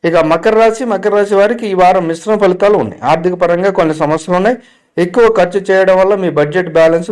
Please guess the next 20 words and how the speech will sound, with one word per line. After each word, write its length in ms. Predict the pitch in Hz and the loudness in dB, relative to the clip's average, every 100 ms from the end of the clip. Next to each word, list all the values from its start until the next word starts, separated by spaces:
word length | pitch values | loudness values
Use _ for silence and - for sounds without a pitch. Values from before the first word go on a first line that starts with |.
| - | -2
తప్పవచ్చు. 540 | 170 175 156 117 - _ _ _ _ _ - | -2 -2 -2 -2 -4 _ _ _ _ _ -2
ఆర్థిక 300 | 147 180 196 | 0 0 -2
పరంగా 420 | 190 185 185 196 170 170 - _ _ _ _ _ _ _ - 156 | 0 0 0 2 2 0 -8 _ _ _ _ _ _ _ -12 -2
మీరు 200 | 160 175 | 2 4
ఆ 100 | 151 | 2
విషయాల్లో 640 | 160 160 202 196 190 185 | 0 0 2 2 2 -2
ఈ 100 | 151 | -2
వారం 300 | 147 160 170 165 | 0 0 0 -2
తెలివిగా 320 | 165 185 185 | 0 2 2
నిర్ణయాలు 400 | 165 156 165 170 | 0 -2 0 -2
తీసుకోవడం 460 | 170 151 - 170 147 | -2 -6 -2 0 0
మంచిది. 360 | 98 80 73 _ _ _ - | -4 -12 -20 _ _ _ -6
ఈ 60 | 165 | -4
సమయంలో 420 | 165 220 254 254 | 0 2 4 4
మీరు 200 | 233 214 190 | 4 4 4
ఏదైనా 260 | 202 226 208 | 4 2 2
సామాజిక 500 | 185 180 202 196 190 | 0 0 0 -2 0
కార్యక్రమంలో 600 | 170 175 175 175 180 233 226 - _ - | 0 0 -2 0 0 0 -4 -16 _ -6
భాగం 360 | 117 165 196 208 | 0 2 0 -2
కావచ్చు. 400 | 131 104 - | -2 -2 -8